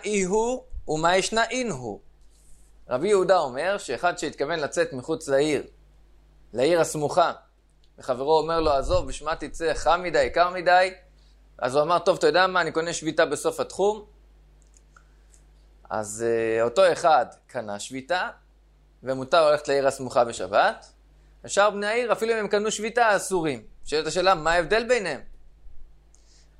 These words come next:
אמר רב הונא, מה שהסברנו כבר במשנה, "הכה במאי עסקינן". ואנחנו מדברים פה במקרה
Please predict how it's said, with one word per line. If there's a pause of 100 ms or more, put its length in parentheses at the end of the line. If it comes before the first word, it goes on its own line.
(100)
אמר
רב
הונא, (760)
מה
שהסברנו
כבר
במשנה, (800)
"הכה
במאי
עסקינן". (1120)
ואנחנו
מדברים
פה
במקרה